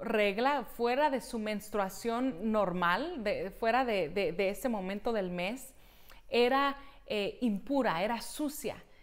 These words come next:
era, eh, como al-, alguien despreciable, ¿no? Imagínese, esta mujer, dice la Biblia, que gastó todo su dinero,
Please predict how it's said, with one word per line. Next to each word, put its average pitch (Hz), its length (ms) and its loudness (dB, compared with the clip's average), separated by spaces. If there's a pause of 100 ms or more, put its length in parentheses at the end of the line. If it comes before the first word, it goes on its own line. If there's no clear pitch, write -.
(200)
era, 233 580 2 (320)
eh, 190 720 -4 (320)
como 214 300 2
al-, 226 240 4
alguien 240 320 2
despreciable, 190 760 -2
¿no? 202 220 -6 (360)
Imagínese, 247 760 0
esta 208 260 0
mujer, 247 300 0
dice 262 260 -2
la 233 120 2
Biblia, 226 320 -2
que 226 100 -4
gastó 196 380 -2
todo 254 260 0
su 277 200 -4
dinero, 254 360 0